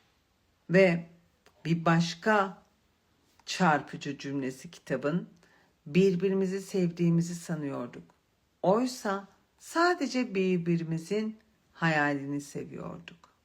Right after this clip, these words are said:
İdealize edilen aşkın gerçek ilişkilerle çarpıştığında nasıl kırı-,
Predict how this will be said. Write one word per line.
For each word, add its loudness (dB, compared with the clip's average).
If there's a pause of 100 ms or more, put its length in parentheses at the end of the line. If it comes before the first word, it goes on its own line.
(960)
İdealize 2
edilen -2
aşkın -4 (600)
gerçek 2
ilişkilerle -2
çarpıştığında -4 (480)
nasıl 0 (140)
kırı-, -4